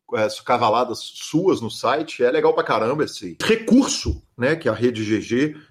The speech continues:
ah, tem lá. Alguns outros torneios que são relevantes, que saíram na grade, eu dei aquela olhada geral na grade, vou te contar.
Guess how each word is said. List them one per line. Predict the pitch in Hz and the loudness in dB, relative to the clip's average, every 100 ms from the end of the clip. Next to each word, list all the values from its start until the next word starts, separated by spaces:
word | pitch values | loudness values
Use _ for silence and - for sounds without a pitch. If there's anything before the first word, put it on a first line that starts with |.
| _ 117 | _ -6
ah, | 113 110 110 - | -4 -2 -4 -2
tem | 139 143 | 0 4
lá. | 127 175 226 - _ _ | 4 2 0 -8 _ _
Alguns | 156 147 165 240 | 2 4 4 4
outros | 170 233 185 147 | 4 4 2 -4
torneios | - 147 110 127 120 | 2 2 2 0 0
que | - | -2
são | 135 | -4
relevantes, | 123 135 117 110 123 120 | 0 2 2 2 -2 -4
que | - | -4
saíram | 113 120 117 | 0 0 0
na | 117 107 | 0 -2
grade, | 113 147 143 | 0 0 0
eu | 123 | 0
dei | 170 | 2
aquela | 160 151 | 2 4
olhada | 117 113 135 123 | 4 4 2 2
geral | 120 110 117 123 | 2 2 2 2
na | 98 | 0
grade, | 101 131 123 | -2 -2 0
vou | 147 | -4
te | 151 | -4
contar. | 214 180 98 | -6 -4 -6